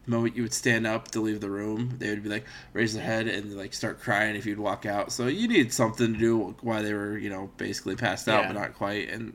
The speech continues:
Speaker 1: I think that was one of those games I had on my phone where I'm like, "All right, this seems good enough. I'll do this."
Speaker 2: Yeah. I'll tell you what else. People, uh, were really worried about this game,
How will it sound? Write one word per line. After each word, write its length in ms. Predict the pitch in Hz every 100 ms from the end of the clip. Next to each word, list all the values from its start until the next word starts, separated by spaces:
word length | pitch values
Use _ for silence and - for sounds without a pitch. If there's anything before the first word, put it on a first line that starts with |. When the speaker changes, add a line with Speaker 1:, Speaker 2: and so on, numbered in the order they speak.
| -
Speaker 1:
I 100 | 120
think 140 | 110
that 120 | 98
was 300 | 95 104 - -
one 140 | 104
of 80 | 101
those 340 | 101 101 - -
games 300 | 104 101 101
I 40 |
had 80 | 101
on 60 | 98
my 120 | 101
phone 180 | 98 98
where 80 | 101
I'm 60 |
like, 100 | 104
"All 40 | -
right, 220 | 123 113 - - - - -
this 120 | 143
seems 220 | 127 110 101
good 160 | 90
enough. 460 | 90 95 95 - -
I'll 120 | 104 104
do 140 | 90
this." 400 | 80 92 - - -
Speaker 2:
Yeah. 200 | 120 - 131 - - - - - - -
I'll 60 | -
tell 140 | -
you 120 | 277 226
what 120 | 175
else. 440 | 156 139 - - - -
People, 600 | 214 208 226 214 214 196
uh, 560 | 165 156 156 151 131 78 - -
were 220 | 151 170
really 420 | 156 170 214 302
worried 440 | 269 160 156 156 139
about 300 | 131 110 110
this 180 | 120 113
game, 640 | 123 113 113 113 113 110